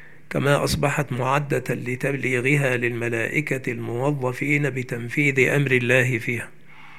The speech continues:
فهذه قد جاء فيها عن رسول الله صلى الله عليه وسلم الحديث الصحيح: "إن الملائكة تنزل في العنان وهو السحاب،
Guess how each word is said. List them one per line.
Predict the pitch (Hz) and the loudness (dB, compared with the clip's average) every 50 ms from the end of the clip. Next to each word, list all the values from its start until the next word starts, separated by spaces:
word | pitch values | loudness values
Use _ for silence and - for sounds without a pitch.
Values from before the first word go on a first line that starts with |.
| - - - - - - - - - | -18 -18 -18 -18 -18 -20 -20 -12 -6
فهذه | - 143 151 160 165 160 175 170 165 175 165 | 0 6 8 8 10 10 10 10 10 8 6
قد | 160 - 156 143 147 | 6 4 2 2 2
جاء | 139 147 151 156 151 139 143 | 4 6 6 6 6 4 2
فيها | 135 - 151 151 143 147 139 | 2 4 4 4 4 4 2
عن | 135 135 | 0 0
رسول | 135 127 123 120 - - - 131 131 127 | -2 -2 -4 -4 -4 -4 -4 -4 -2 -2
الله | 123 - 135 139 139 139 135 135 123 | -2 0 0 2 2 2 0 -2 -4
صلى | 120 - 139 139 127 127 123 | -6 -6 -8 -6 -6 -6 -6
الله | 120 123 120 127 131 135 139 135 135 120 | -6 -4 0 0 2 2 2 0 -2 -2
عليه | 123 120 127 131 131 127 | 0 0 2 2 0 0
وسلم | 131 127 120 117 - - - 120 139 143 135 | -2 -4 -4 -4 -4 -4 -4 -2 0 0 0
الحديث | 127 123 - - 127 120 127 135 135 127 - 135 | 0 0 0 -2 -2 0 2 4 2 2 2 -2
الصحيح: | 123 - - - 117 - - - 143 147 151 - - - - - - - - - - - - - - - - - - - - - - 143 | -6 -6 -4 -4 -6 -4 -2 0 2 2 2 2 0 -8 -14 -16 -16 -16 -16 -16 -16 -16 -16 -16 -16 -16 -16 -16 -18 -18 -18 -10 -6 -4
"إن | 127 127 | 0 0
الملائكة | 127 127 131 135 131 131 127 120 139 143 147 147 - 151 139 - 143 | 0 2 2 4 4 6 6 6 6 6 4 4 4 2 0 0 -2
تنزل | 127 - 127 127 127 123 120 135 147 143 127 120 | -2 -2 -2 -2 -2 -2 -2 -2 0 0 0 -2
في | - - | -2 -2
العنان | 127 123 117 120 120 123 127 135 139 139 143 139 139 139 135 - - - - - - - - - - - - | -2 -2 -2 -2 0 0 0 0 0 0 0 0 -2 -4 -6 -8 -10 -16 -16 -16 -16 -16 -16 -18 -16 -6 -2
وهو | - 127 139 147 135 | 0 2 4 4 4
السحاب، | 127 - - 131 - - - 131 123 113 - | 4 2 0 0 0 0 2 2 2 0 0